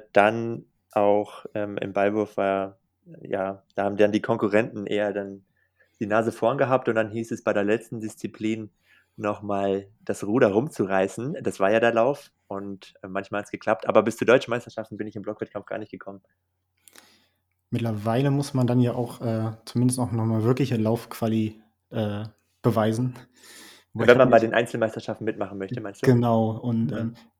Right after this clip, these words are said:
Speaker 2: das war zu meiner damaligen Zeit tatsächlich noch nicht. Ähm, da brauchte man einfach die Punktzahl im entsprechenden Block. Ähm, und in der M vierzehn, äh, waren die zweitausend auch noch wirklich der Horror.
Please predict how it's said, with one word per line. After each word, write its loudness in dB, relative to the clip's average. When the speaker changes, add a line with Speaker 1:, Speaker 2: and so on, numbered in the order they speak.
Speaker 2:
das -6
war 2
zu -4
meiner 4
damaligen 2
Zeit -2
tatsächlich -2
noch -2
nicht. -2
Ähm, -2
da -4
brauchte -2
man 0
einfach 0
die -4
Punktzahl 0
im -4
entsprechenden -6
Block. -8
Ähm, -6
und -4
in 4
der 6
M 4
vierzehn, 0
äh, -2
waren 0
die -2
zweitausend -2
auch -4
noch -6
wirklich -2
der -4
Horror. -2